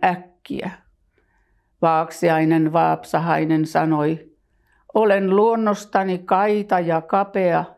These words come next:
ja tärisen. Joskus mieli on apea ja vastalauseita ärisen, mutta olen silti myönteinen hyönteinen. Sitten ruohikossa rapisi,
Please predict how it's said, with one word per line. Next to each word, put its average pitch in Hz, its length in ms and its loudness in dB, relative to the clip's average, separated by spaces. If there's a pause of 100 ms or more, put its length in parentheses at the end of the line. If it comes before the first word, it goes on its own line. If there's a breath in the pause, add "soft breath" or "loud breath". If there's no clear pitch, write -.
ja 170 120 0
tärisen. 170 960 0 (640 soft breath)
Joskus 202 520 -2
mieli 202 480 2
on 170 240 0
apea 196 560 0 (280)
ja 185 200 0
vastalauseita 180 1120 -2
ärisen, 170 800 -2 (640 soft breath)
mutta 180 340 0
olen 165 460 2
silti 214 480 0
myönteinen 185 1000 0
hyönteinen. 185 960 -2 (1500 soft breath)
Sitten 202 560 0
ruohikossa 180 840 0
rapisi, 165 800 -4